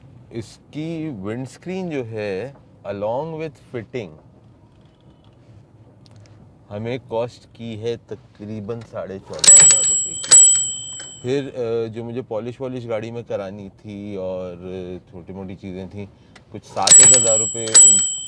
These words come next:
डेंटर पेंटर वाले भाई ने लिए जिन्होंने अपने छोटे मोटे काम किए गाड़ी के साथ।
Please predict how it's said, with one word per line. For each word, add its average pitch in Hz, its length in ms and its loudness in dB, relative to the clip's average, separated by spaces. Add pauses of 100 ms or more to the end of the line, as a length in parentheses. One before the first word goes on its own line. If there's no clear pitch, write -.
(800)
डेंटर 92 280 -8
पेंटर 104 300 -8
वाले 104 260 -6
भाई 101 200 -12
ने 101 140 -14
लिए 95 240 -12
जिन्होंने 92 340 -12
अपने 90 200 -16
छोटे 90 240 -16
मोटे 92 240 -12
काम 87 300 -12
किए 87 200 -12
गाड़ी 85 240 -10
के 87 100 -14
साथ। 85 200 -12